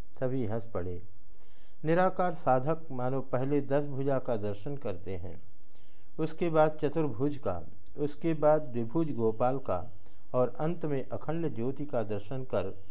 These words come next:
उसी में लीन होते हैं। कहा जाता है, दत्तात्रेय जड़ भरत ब्रह्म दर्शन के बाद नहीं लौटे। कहते हैं कि सुखदेव ने उस ब्रह्म समुद्र की एक बूंद मात्र का आस्वादन किया था।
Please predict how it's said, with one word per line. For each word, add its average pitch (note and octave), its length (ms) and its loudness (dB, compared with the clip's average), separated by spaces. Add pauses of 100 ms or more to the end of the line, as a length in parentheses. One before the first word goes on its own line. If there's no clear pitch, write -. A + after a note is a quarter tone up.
(280)
उसी D3+ 240 0
में D3 180 0
लीन A#2+ 280 0
होते G2+ 340 0
हैं। F2+ 240 -2 (720)
कहा D#3 200 2
जाता D#3+ 360 4
है, D#3+ 220 2
दत्तात्रेय D3 800 2 (160)
जड़ B2+ 260 2
भरत C3+ 400 0 (340)
ब्रह्म D#3+ 300 0
दर्शन C3+ 420 0
के C#3 160 0
बाद A2+ 240 2
नहीं G#2 300 0
लौटे। F#2+ 440 0 (840)
कहते D3 320 2
हैं F3 180 0
कि E3+ 100 0
सुखदेव C#3+ 480 0
ने F3 180 0
उस - 280 -2
ब्रह्म C#3+ 420 0
समुद्र C#3+ 460 -2
की C#3 340 -2
एक C#3 340 0
बूंद D#3 300 0
मात्र A#2 360 0
का G2+ 400 0 (380)
आस्वादन A#2+ 540 0
किया A2+ 340 0
था। F2 300 -2